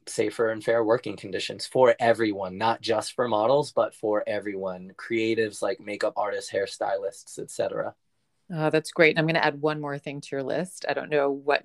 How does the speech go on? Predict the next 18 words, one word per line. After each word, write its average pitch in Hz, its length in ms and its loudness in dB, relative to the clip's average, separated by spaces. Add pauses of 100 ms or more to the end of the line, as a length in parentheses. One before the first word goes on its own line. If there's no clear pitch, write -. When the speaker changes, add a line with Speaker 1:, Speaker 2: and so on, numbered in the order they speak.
(100)
Speaker 2:
the 156 120 0
Respect 151 420 2
Program 147 400 2
covers, 156 480 0
but - 200 0 (640)
access 151 520 -8
to 147 100 -6
healthcare, - 580 -6
including 180 400 2
mental 143 260 0
health - 220 -4
care. - 280 -2
<laughs> - 20 -6
That's 170 280 2
really 156 200 2
important 160 400 0
as - 100 -14
well. - 300 -4